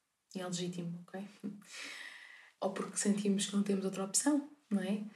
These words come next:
Porque sentimos que, por exemplo, o método contraceptivo é a única opção que nós temos, o método contraceptivo hormonal. E a verdade é que nós,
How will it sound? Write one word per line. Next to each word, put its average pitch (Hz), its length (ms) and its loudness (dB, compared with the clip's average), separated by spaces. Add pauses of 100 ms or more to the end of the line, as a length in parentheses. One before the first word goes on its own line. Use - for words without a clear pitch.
(500)
Porque 190 180 2
sentimos 185 440 0
que, - 80 -6
por - 100 -2
exemplo, 185 280 2
o - 20 -2
método 185 220 -2
contraceptivo - 640 -4
é 180 100 10
a 180 60 12
única 226 360 12
opção 190 360 8
que 180 100 -2
nós 185 240 4
temos, - 480 4 (120)
o 196 60 0
método 208 280 8
contraceptivo 190 600 0
hormonal. 175 540 0 (960)
E 233 80 6
a 240 40 6
verdade 233 320 8
é 240 60 8
que 233 120 2
nós, 233 720 6